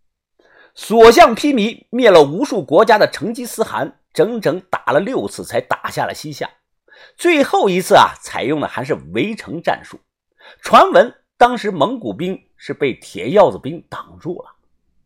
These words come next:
当然啊，此事不可考，只是流传在贺兰山脚下的一个传说。“哎，兄弟，兄弟，你，你怎么了，兄弟？”我回过神来，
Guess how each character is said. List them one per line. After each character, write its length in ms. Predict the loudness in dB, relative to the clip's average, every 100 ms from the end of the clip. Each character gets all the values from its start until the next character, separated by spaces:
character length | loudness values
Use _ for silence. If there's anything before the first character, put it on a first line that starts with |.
| _ _ _ _ _ _
当 180 | 2 4
然 160 | 2
啊， 260 | 0 -2 -10
此 220 | -14 -10
事 160 | -6 -8
不 140 | -8
可 160 | -6 -6
考， 360 | -8 -18 -20 -20 _
只 140 | -14 -10
是 380 | -6 -4 -6 -8
流 240 | -6 -4
传 220 | -6 -6
在 200 | -4 -4 -8
贺 240 | -8 -4
兰 180 | -2 -4
山 320 | -8 -8 -10
脚 320 | -14 -16 -16
下 200 | -10 -10
的 80 | -10
一 100 | -12
个 100 | -12
传 220 | -10 -12
说。 300 | -14 -14 -16 _ _ _ _ _ _ _ -10
“哎， 160 | -10 -6
兄 140 | -4
弟， 100 | -6 -10 _ _ -6
兄 140 | 0 2
弟， 60 | 0 -6 _ _ _ _
你， 260 | -14 -14 _
你 160 | -12 -8
怎 140 | -4
么 80 | 2
了， 100 | 2
兄 140 | 2
弟？” 80 | -2 -4 -8 _ _ _ _ _ _
我 180 | 2 2
回 200 | 4 2
过 120 | 2
神 160 | 0 -2
来， 180 | -2